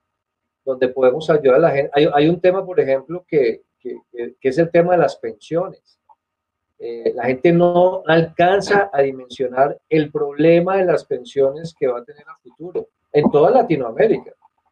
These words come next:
En Colombia viene una reforma pensional, probablemente no va a ser este año, probablemente no va a ser este gobierno por la pandemia,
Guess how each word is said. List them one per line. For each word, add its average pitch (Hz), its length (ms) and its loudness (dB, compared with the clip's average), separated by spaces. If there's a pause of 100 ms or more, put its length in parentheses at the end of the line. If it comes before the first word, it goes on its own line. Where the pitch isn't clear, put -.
(380)
En 123 160 -6
Colombia 135 460 2
viene 180 220 6
una 196 120 0
reforma 160 440 0
pensional, 165 480 -2
probablemente 156 600 -4
no 156 200 -6
va 151 80 -12
a - 20 -12
ser 151 180 -2
este 151 300 0
año, 151 240 0
probablemente 135 480 -2
no 147 200 -6
va 151 40 -12
a 151 60 -10
ser 147 160 -2
este 151 180 -4
gobierno 120 720 -8
por 127 120 -6
la - 80 -12
pandemia, 123 560 -2